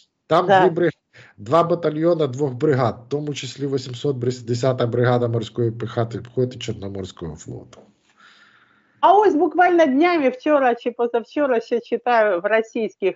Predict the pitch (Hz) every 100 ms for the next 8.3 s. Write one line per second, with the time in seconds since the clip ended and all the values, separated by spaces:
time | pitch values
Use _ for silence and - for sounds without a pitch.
0 | - 170 156 156 147 135 131 - _ 147
1 | 147 143 139 135 139 151 165 220 285 359
2 | - _ _ - 214 160 - 180 160 143
3 | - 190 160 - 139 147 151 151 170 151
4 | 147 _ _ - 311 320 294 277 233 -
5 | 196 202 202 - 302 339 320 294 254 -
6 | 247 233 208 196 190 214 208 220 285 302
7 | 277 262 254 - 294 220 165 170 165 180
8 | 165 151 143